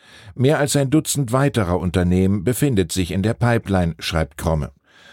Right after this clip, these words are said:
Ein Problem sieht er in der Dominanz ausländischer Kapitalgeber, und zwar speziell bei den späteren Finanzierungsrunden, den sogenannten Mega-Rounds,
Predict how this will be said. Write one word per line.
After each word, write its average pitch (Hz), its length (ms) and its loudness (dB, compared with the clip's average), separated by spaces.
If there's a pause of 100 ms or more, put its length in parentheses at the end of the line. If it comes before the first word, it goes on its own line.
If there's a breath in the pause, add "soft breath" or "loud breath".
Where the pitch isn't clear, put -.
(120 loud breath)
Ein 127 220 -2
Problem 123 640 2
sieht 156 220 0
er 151 100 2
in 131 80 -4
der 131 140 2
Dominanz 117 640 0
ausländischer 101 640 0
Kapitalgeber, 107 920 0
und 104 140 -4
zwar 117 240 -2
speziell 123 580 -2
bei 117 140 2
den 117 160 0
späteren 95 640 -2
Finanzierungsrunden, 101 1160 0
den 98 200 2
sogenannten 92 720 0
Mega-Rounds, 90 920 2